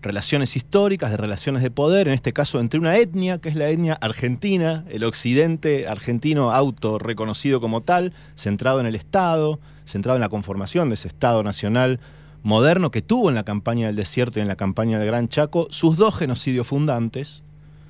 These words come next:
¿no? Son heridas que están abiertas, que no han sido resueltas, que no han sido en algún punto reparadas, ¿no? El primer genocidio de la Argentina,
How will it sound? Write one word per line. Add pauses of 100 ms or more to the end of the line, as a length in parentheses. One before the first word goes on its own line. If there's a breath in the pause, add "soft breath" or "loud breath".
(140 loud breath)
¿no?
Son
heridas
que
están
abiertas,
que
no
han
sido
resueltas,
que
no
han
sido
en
algún
punto
reparadas,
¿no?
El
primer
genocidio
de
la
Argentina,